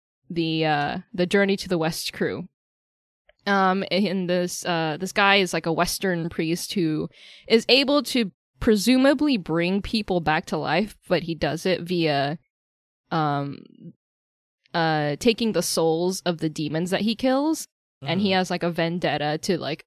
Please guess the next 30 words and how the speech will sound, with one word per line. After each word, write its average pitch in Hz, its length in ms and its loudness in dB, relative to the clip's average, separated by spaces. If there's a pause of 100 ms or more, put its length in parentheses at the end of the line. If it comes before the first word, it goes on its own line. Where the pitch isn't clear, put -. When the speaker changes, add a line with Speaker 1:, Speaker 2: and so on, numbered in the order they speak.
(200)
Speaker 1:
eradicate 180 680 4
all 156 220 0
demons. 143 760 -8
Um, 143 440 -10 (580)
you, 170 300 0
i-, 185 400 2
it's 202 120 -2
inferred 202 440 2
it's 180 120 -2
because, 160 440 -4
like, 151 140 -4
his, 156 460 -4
uh, 127 380 -10 (160)
master, 147 800 -8 (180)
uh, - 200 -12
the, 147 140 -8
his, 151 300 -8
uh, - 280 -14 (340)
teacher 156 320 -6
was 139 180 -8
killed 143 380 -8
by 131 240 -6
demons - 480 -10
and, - 240 -14 (400)
and 180 220 -4
such. - 400 -4 (320)
The 226 80 2
problem 277 440 6
being 208 420 4
that 175 340 4